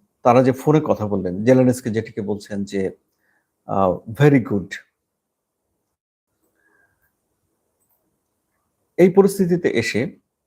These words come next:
এখন আমরা দেখতে পেলাম যে ভ্লাদিমির পুতিন পূর্ণ যুদ্ধবিরতিতে তিনি সম্মত নয়।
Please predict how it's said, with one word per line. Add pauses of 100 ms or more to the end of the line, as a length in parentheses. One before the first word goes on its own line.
(880)
এখন
আমরা
দেখতে
পেলাম
যে (240)
ভ্লাদিমির
পুতিন (380)
পূর্ণ
যুদ্ধবিরতিতে (320)
তিনি
সম্মত
নয়।